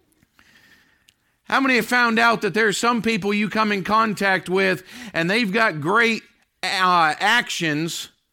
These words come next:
but they don't have the right purpose and motive behind it? You see, there is a difference between having holy actions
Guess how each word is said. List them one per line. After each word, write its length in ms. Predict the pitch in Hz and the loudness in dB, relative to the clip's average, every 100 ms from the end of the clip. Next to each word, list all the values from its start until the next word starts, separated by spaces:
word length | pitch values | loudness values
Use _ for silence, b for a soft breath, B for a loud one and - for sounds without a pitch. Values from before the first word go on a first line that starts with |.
| _ _ _ b b b b - | _ _ _ b b b b -6
but 120 | 180 | -2
they 100 | 190 | 0
don't 240 | 226 247 | 0 0
have 260 | 220 240 175 | 2 0 0
the 100 | 214 | 0
right 380 | 220 226 202 - | 2 2 0 -4
purpose 880 | 262 285 208 180 170 180 - - - _ b b b b | -2 0 0 0 0 -2 -4 -8 -12 _ b b b b
and 320 | 202 196 190 185 | -2 0 0 2
motive 560 | 240 269 202 190 147 | 2 2 2 2 0
behind 560 | 170 175 214 202 151 104 | -2 0 2 2 0 -4
it? 320 | - - - _ _ _ _ _ _ B B B B B B | -10 -16 -18 _ _ _ _ _ _ B B B B B B
You 120 | 170 | -2
see, 240 | 185 254 | 0 0
there 220 | 240 214 240 | 2 2 2
is 180 | 294 | 2
a 80 | 220 | 0
difference 460 | 185 240 185 214 175 | 0 0 0 -2 -4
between 400 | 202 196 226 220 | -6 -4 -2 -2
having 420 | 196 226 214 196 - 226 | 0 0 0 -2 -6 -10
holy 500 | - 269 269 233 220 | -2 0 2 2 0
actions 800 | 175 233 262 - - 208 190 - | 2 2 2 0 -2 -2 -2 -4